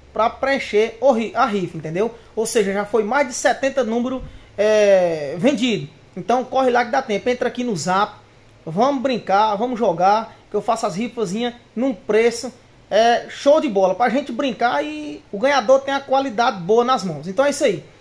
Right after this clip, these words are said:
É, se você gostou do vídeo, deixa seu like, comenta, compartilha e vamos fazer parte aí da rifa, certo? Pra que a gente possa tá fechando e saber logo quem é o ganhador. E outra coisa, quiser mais a, a rifa de alguma coisa, é só pedir que a gente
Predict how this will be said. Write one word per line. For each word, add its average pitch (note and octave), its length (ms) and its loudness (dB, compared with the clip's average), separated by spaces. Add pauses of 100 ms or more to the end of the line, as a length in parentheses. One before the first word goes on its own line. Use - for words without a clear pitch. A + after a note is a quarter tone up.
(340)
É, A3 280 4
se B3+ 140 -6
você C4+ 260 2
gostou C4+ 280 2
do G#3+ 120 -2
vídeo, A3 240 -8
deixa C4 260 -2
seu A3 180 -4
like, A3 300 -2
comenta, A#3 400 -6
compartilha A3 720 -6 (160)
e G#3 120 -6
vamos C4 200 -2
fazer A#3+ 280 0
parte A#3 340 -6
aí A3+ 100 -4
da F#3+ 120 0
rifa, F3 400 -6 (240)
certo? G#3+ 340 -4 (260)
Pra G3+ 140 -2
que G3+ 140 -2
a G3+ 80 2
gente G#3 240 -4
possa G#3 680 0 (720)
tá G#3 160 2
fechando A3+ 460 0
e A#3+ 40 -8
saber B3 340 0
logo A#3+ 240 0
quem A#3 120 -6
é G#3+ 60 0
o G#3 60 0
ganhador. G#3+ 560 0 (280)
E G#3 60 0
outra E4 160 0
coisa, A#3 400 4 (240)
quiser G#3+ 260 0
mais B3 280 0
a, A#3+ 60 4
a G#3+ 260 0
rifa A3+ 260 -6
de A3 60 -2
alguma A3 240 0
coisa, A3+ 180 -2
é G#3+ 40 -4
só A#3 180 -2
pedir G#3+ 360 -6
que A#3+ 80 -8
a A3 60 0
gente G#3+ 500 -6